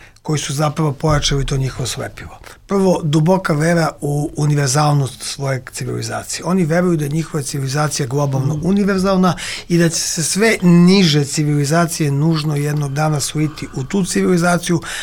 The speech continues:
Speaker 1: a da trenutno to ne uspevaju, su na nižem stupnju razvoja.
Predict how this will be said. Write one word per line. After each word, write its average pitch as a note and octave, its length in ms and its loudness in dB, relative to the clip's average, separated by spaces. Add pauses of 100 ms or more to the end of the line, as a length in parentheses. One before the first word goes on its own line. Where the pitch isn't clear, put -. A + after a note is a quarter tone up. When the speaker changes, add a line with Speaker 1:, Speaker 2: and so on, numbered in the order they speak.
(100)
Speaker 1:
a D#3 120 2
da D3+ 120 4
trenutno D#3+ 600 2
to E3 140 0
ne D#3+ 100 4
uspevaju, D#3 500 0
su D3+ 180 -2
na C#3+ 120 2
nižem C#3 380 0
stupnju C3 400 -6
razvoja. - 420 -10